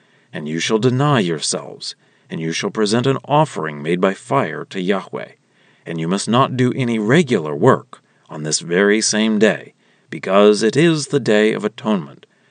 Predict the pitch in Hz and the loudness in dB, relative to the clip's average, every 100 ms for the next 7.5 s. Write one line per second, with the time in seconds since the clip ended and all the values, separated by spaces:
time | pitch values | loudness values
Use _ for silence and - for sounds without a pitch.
0 | _ 80 76 87 - 131 175 104 76 - | _ -14 -10 -10 -4 0 2 0 -6 -10
1 | 82 78 85 95 - 107 101 131 - 85 | -8 -4 -2 -2 0 0 2 0 0 -8
2 | 78 78 90 101 69 69 - _ _ _ | -6 -6 2 2 0 -8 -18 _ _ _
3 | _ _ _ - 110 - 143 143 143 143 | _ _ _ -6 -6 2 4 4 2 0
4 | 175 190 190 - 123 - 78 78 101 107 | 0 2 0 -2 -2 -2 -6 -4 0 0
5 | 104 117 170 127 98 80 73 76 80 - | 0 -2 -2 -2 -6 -6 -8 -8 -6 -6
6 | 78 80 92 101 92 87 98 82 78 87 | -6 -8 -4 -2 -2 -2 -2 -2 -4 -6
7 | 80 78 82 147 | -8 -6 0 0